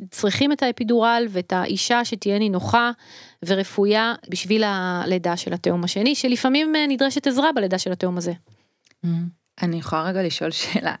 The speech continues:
Speaker 3: אה, ההתכווצות של הרחם בלידה השנייה,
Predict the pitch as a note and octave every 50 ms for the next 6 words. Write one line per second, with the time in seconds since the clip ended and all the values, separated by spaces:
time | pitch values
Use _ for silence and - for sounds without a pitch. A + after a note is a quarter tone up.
0 | _ - - F3 E3+ D#3+ D#3+ - - - E3 D#3 D3 D3 - - - - - -
1 | - G3 - - A3 F3 D#3+ F3+ F3+ - G#3+ F#3+ D#3+ D#3 D3 D3 D3+ D#3+ D#3 F3
2 | F3 - - - E3 D3+ D3+ D3